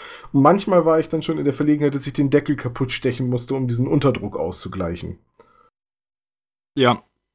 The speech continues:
Speaker 2: das ist halt, weil der Gummi halt angegriffen wird da drin.
Speaker 1: Ja.
Speaker 2: Das ist halt, sind halt Lösungsmittel, die greifen halt Dinge an. Das ist halt ihr Job.
Speaker 1: Ja,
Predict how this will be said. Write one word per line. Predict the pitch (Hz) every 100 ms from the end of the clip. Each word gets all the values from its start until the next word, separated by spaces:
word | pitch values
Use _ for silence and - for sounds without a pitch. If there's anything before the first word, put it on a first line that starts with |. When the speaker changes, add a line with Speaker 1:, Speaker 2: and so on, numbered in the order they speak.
| _
Speaker 2:
das | - 117
ist | 117
halt, | 123 117 117 120
weil | 113 110
der | 104 110
Gummi | 113 120
halt | 113
angegriffen | 104 107 101 104 104
wird | 98 95 - _ -
da |
drin. | 101 101 95 98 _ _ _
Speaker 1:
Ja. | 104
Speaker 2:
Das | - - - - - -
ist | - -
halt, | 127 120
sind | 151
halt | 143
Lösungsmittel, | 147 165 156 160 151 139 - _ _ -
die | 123
greifen | 123 127 131
halt | 127
Dinge | 117 123 110
an. | 98 107 _
Das | 117
ist | -
halt | 147
ihr | 151
Job. | - 143 - _ _ _ _ _ _ _ _ _
Speaker 1:
Ja, | 120 131 123